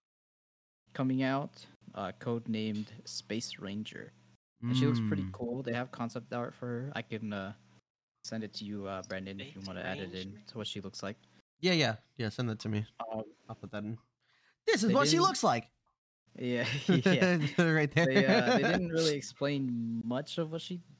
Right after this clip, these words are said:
Speaker 1: does, but they did, like, show artwork and stuff.
Speaker 3: She's
Speaker 2: Word.
Speaker 3: Buzz Lightyear.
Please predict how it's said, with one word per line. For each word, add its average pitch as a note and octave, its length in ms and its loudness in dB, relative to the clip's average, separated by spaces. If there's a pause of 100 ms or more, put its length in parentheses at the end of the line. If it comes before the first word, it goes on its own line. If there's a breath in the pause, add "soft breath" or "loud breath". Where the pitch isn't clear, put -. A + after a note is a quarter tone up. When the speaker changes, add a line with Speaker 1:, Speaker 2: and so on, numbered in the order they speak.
Speaker 1:
does, A#2 640 -4
but F#2+ 200 -6 (200)
they A2+ 100 -4
did, A#2 280 -8
like, G2+ 140 -4
show - 200 -8
artwork F#2+ 400 -6
and F#2+ 120 -12
stuff. F2 300 -12 (640)
Speaker 3:
She's - 140 -18
Speaker 2:
Word. A2 240 -4
Speaker 3:
Buzz D3 200 -4
Lightyear. E3 400 -8